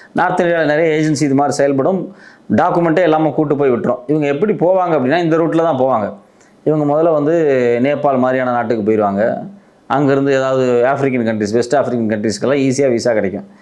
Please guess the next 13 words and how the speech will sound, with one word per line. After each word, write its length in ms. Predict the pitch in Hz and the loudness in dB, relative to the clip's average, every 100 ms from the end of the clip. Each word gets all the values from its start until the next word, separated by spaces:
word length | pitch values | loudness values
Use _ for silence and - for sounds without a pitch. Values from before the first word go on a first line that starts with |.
| - - _ | -20 -20 _
வெஸ்ட் 260 | 143 156 196 | -2 0 0
ஆப்பிரிக்கன் 320 | 170 160 151 | 0 0 0
கண்ட்ரீஸ்க்கு 300 | 143 135 139 | 0 0 0
விசா 320 | 151 147 156 | 0 0 2
வாங்கிட்டு, 260 | 131 120 131 | 2 0 -2
அப்புறம் 300 | 131 120 147 | 0 0 2
அங்கேருந்து 720 | 190 190 185 185 175 147 123 | 2 2 0 0 2 2 0
கடல் 280 | - 139 165 | -2 0 2
வழியாக 400 | 156 143 139 143 | 2 2 2 0
மெக்சிகோ 500 | 139 131 135 123 139 | -2 -4 -2 0 0
இல்ல 140 | 139 | 0
எங்கேயாவது 360 | 131 127 127 117 | 0 0 0 0
போயிடுவாங்க. 440 | 117 110 113 165 | 0 0 0 -2